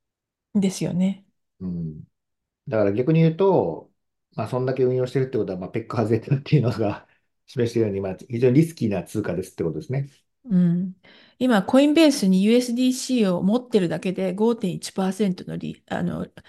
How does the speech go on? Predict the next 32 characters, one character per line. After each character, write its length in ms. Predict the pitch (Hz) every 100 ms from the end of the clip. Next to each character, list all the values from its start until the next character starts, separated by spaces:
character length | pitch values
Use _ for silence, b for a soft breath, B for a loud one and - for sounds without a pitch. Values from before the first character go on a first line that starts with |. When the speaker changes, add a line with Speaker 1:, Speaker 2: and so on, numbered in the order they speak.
| B B B -
Speaker 1:
え 380 | 170 156 151 156
ー、 80 |
利 180 | 185 180
益 240 | 160 - 208
と 80 |
い 80 | 156
う 40 | -
か、 220 | - -
利 120 | 185
子 140 | 185 185
が 100 | -
つ 120 | -
き 160 | - 156
ま 120 | 160
す。 280 | - - _ _ _ _ -
Speaker 2:
あ、 140 | 165
そ 80 | 196
う 40 |
な 120 | 117 160
ん 40 |
で 40 |
す 60 | -
か。 200 | - - -
Speaker 1:
う 100 | 190
ん。 340 | 175 190 - _ _ _ _ 156
Speaker 2:
な 80 | -
る 60 | 85
ほ 80 | 78
ど 100 | 90
ね。 240 | 117 120 _ _ _ -
Speaker 1:
う 60 |
ん。 280 | 156 185 -